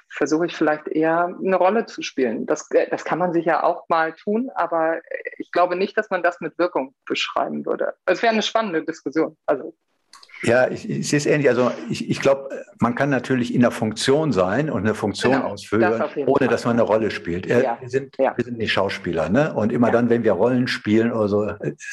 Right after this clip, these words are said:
Speaker 2: es gibt ja nichts, was unnatürlicher wirkt als, <laughs> ich sag mal, äh, Men-, Men-, Menschen, so wie ich einer bin, der versucht dann Schauspieler zu sein, das funktioniert
Speaker 1: Ja, genau.
Speaker 2: dann halt an der
Speaker 1: Ja.
Speaker 2: Stelle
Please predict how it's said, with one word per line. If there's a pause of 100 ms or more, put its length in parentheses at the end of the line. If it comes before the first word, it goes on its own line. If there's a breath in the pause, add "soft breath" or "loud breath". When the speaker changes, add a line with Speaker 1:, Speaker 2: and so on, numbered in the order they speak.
(380 loud breath)
Speaker 2:
es
gibt
ja
nichts,
was
unnatürlicher
wirkt
als,
<laughs>
ich
sag
mal, (1000 loud breath)
äh, (220)
Men-,
Men-,
Menschen,
so
wie (100)
ich
einer
bin,
der
versucht
dann
Schauspieler
zu
sein,
das
funktioniert
Speaker 1:
Ja,
genau.
Speaker 2:
dann
halt
an
der
Speaker 1:
Ja.
Speaker 2:
Stelle